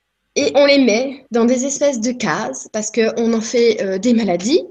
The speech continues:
Hein. Voilà, donc, euh, par exemple, ce qu'on parlait tout à l'heure tous les deux, on en fait des êtres, euh, dits schizophrènes, hein, des êtres qui ont des, qui ont des problèmes, euh, psychiques. <laughs> Alors, euh, non.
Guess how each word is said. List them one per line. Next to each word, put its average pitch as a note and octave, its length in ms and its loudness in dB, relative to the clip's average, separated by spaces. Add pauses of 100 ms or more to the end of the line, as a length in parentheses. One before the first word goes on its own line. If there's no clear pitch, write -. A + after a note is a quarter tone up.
(120)
Hein. G#3+ 240 -6 (260)
Voilà, C4 240 -2
donc, F#3 280 -8
euh, F3 40 -10
par F3+ 160 -8
exemple, G3 280 -6
ce - 60 -18
qu'on F#3+ 120 -12
parlait F#3 240 -8
tout F#3+ 80 -10
à F#3 40 -6
l'heure F#3 120 -10
tous - 160 -12
les G3+ 140 -2
deux, G#3+ 360 2
on F#3+ 60 -8
en F#3 140 -8
fait G3+ 380 -4
des G3 240 -2
êtres, G3+ 300 -4
euh, F#3 300 -8
dits G3 220 -10
schizophrènes, A3 920 -2 (200)
hein, C4 320 -6
des G3 200 -4
êtres G3 140 -8
qui - 80 -16
ont F#3 80 -10
des, F#3 180 -6
qui - 580 -16
ont F#3+ 60 -4
des F#3+ 140 -2
problèmes, F#3+ 560 -2
euh, F3 300 -6 (160)
psychiques. F4+ 720 0
<laughs> A#3+ 420 2
Alors, F#3 380 0
euh, F3 160 -4
non. F#3 280 -2